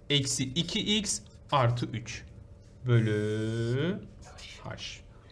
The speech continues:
Ne karışıkmış bu. X kareler gitti. Artı iki x, eksi iki x gitti. Eksi üç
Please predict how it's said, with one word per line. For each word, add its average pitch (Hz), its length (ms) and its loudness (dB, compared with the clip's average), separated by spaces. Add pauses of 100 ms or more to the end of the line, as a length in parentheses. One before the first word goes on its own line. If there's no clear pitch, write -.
(520)
Ne 123 140 0
karışıkmış 254 760 -2
bu. 120 140 -4 (920)
X 196 300 -2
kareler 117 400 2
gitti. 196 600 6 (720)
Artı 147 340 8
iki 170 380 4
x, - 200 0 (140)
eksi 151 320 4
iki 156 320 2
x - 180 -4
gitti. 247 580 2 (400)
Eksi 147 340 4
üç 196 360 0